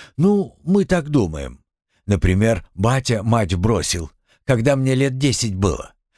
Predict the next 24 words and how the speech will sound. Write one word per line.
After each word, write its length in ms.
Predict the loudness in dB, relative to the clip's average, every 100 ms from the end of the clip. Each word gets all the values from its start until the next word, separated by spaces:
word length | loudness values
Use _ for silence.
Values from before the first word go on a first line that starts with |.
| -4
Вряд 400 | 0 2 2 0
ли 100 | 0
он 200 | 2 0
жив, 380 | -2 -2 -4 -8 _ -4
но 360 | 0 2 0
здесь 520 | -2 0 0 0 -2
я 160 | -2 -2
его 260 | 0 0 0
не 160 | 0
вижу". 380 | 0 0 -2 -12 _ _ _ _ _ _ _ _ _ -20 _
"Может, 500 | -2 0 0 -4 -8 -4
нужна 360 | -2 0 -2
какая-нибудь 760 | -2 -2 0 0 0 0 0 0
душевная 640 | 0 0 0 0 0 0
связь 440 | 0 -2 0 0 -2
помимо 440 | -2 0 2 0
кровной?" 540 | 0 0 -2 -6 -14 _ _ _ _ _ _ _ -20 -20 _
"В 100 | _
принципе, 580 | 0 0 2 -2 0 0
мы 400 | 2 0 0 -4
сделали 580 | -8 -2 2 2 2 0
такие 460 | -2 -4 0 0 0
же 160 | 0
выводы". 540 | 0 0 -2 -6 -10